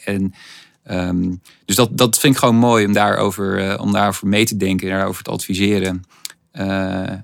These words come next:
dus ik denk dat dat ook wel, en gewoon het persoonlijke contact met ook mensen uit, eh, bijvoorbeeld uit de reclamewereld, vind ik gewoon hartstikke leuk. Eh,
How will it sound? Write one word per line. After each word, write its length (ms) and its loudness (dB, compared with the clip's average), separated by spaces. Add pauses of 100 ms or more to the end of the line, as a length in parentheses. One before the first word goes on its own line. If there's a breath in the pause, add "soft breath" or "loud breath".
(260)
dus 140 -4
ik 80 -8
denk 180 4
dat 100 0
dat 180 2
ook 100 -2
wel, 240 0
en 400 0
gewoon 180 2
het 100 2
persoonlijke 500 2
contact 440 0
met 240 0
ook 180 -2
mensen 380 2
uit, 300 2
eh, 200 -4
bijvoorbeeld 520 -4
uit 180 0
de 60 -6
reclamewereld, 840 2 (420 loud breath)
vind 180 4
ik 60 0
gewoon 160 2
hartstikke 340 2
leuk. 420 2 (100)
Eh, 420 -4